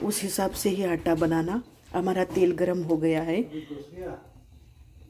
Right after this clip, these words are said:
और अभी मैं ये पकौड़ा डाल देती हूँ। तेल गरम हो गया है हमारा। अभी डर नहीं है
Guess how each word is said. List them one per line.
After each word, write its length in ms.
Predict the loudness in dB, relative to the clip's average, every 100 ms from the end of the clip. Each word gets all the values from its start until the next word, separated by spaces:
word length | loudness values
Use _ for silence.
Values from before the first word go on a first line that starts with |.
| -20 -20 -16 -10 -6 -4 -4 -6 -8 -10 -12 -12 -10 -10 -8 -8 -10 -20 -20 _ -12
और 420 | -8 -6 -6 -8 _ -12
अभी 200 | -8 -6
मैं 300 | -6 -2 -2 -2 _ _ _ _ _ _ _ -12
ये 340 | 2 4 4 -2 _ _ _ _ _ _ -20 -20 _ -10
पकौड़ा 440 | -8 -6 -4 -4 -6 -10 -6
डाल 280 | -4 -2
देती 300 | -2 -4 -4
हूँ। 200 | -6 -4
तेल 240 | 4 4 6
गरम 280 | 2 0 -2
हो 140 | -4
गया 180 | 0 0
है 120 | 0
हमारा। 340 | -4 -6 -8 -10 -12 -20 -18 -18 -20 -20 -18 -18 -18 -20 -20 -14 -14 -14 -14 -14 -16 -18 -18 -16 -12 -8 -2 0 0 -2 -4 -6 -10 -12 -14 -14 -14 -16 -16 -16 -18 -16 -18 -16 -16 -18 -16 -6
अभी 140 | 2
डर 260 | 6 6 6
नहीं 260 | 0 0 0
है 180 | -2